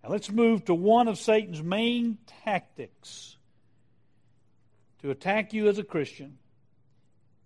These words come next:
is that steady, persistent wearing down of the saints.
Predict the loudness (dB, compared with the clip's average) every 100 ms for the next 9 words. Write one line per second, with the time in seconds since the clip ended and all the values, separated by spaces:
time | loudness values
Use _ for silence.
0 | _ -4 -2 0 0 -2 -12 -16 2 6
1 | 8 6 2 -6 -12 _ _ _ _ _
2 | _ _ _ _ _ 0 0 0 2 4
3 | 4 0 -4 -4 -6 _ _ _ _ _
4 | _ _ _ _ _ -2 6 8 8 6
5 | 4 2 -2 -6 _ -10 0 2 2 -2
6 | -6 -14 -20 _ _ _ _ _ _ _
7 | _ -10 -8 -8 -10 -12